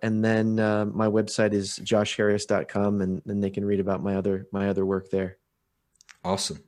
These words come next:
Speaker 2: I really appreciate it. Thank you very much. We'll make sure those
Speaker 1: Thanks so
Speaker 2: links
Speaker 1: much,
Speaker 2: are in the
Speaker 1: Phil.
Speaker 2: show notes, and, uh, I'll let you know when it comes out. I think it's gonna come out next Thursday, so,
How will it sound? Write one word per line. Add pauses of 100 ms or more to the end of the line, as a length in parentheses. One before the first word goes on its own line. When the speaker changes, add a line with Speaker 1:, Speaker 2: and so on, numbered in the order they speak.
(420)
Speaker 2:
I
really
appreciate
it.
Thank
you
very
much.
We'll
make
sure
those
Speaker 1:
Thanks
so
Speaker 2:
links
Speaker 1:
much,
Speaker 2:
are
in
the
Speaker 1:
Phil.
Speaker 2:
show
notes,
and,
uh,
I'll
let
you
know
when
it
comes
out.
I
think
it's
gonna
come
out
next
Thursday,
so,